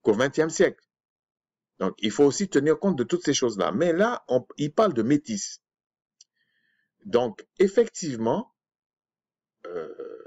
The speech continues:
on va aller voir, euh, euh, comment, euh, euh,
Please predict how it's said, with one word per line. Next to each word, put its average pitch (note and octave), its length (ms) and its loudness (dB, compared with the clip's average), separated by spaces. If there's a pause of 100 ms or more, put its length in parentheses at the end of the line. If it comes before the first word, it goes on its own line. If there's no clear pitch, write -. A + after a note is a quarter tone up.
(200)
on G2 120 -4
va A2 160 2
aller A2 200 0
voir, G#2 480 0
euh, E2+ 480 0 (540)
euh, F2 180 0
comment, C3 640 0 (280)
euh, F2 360 -2 (1400)
euh, D#2+ 260 -18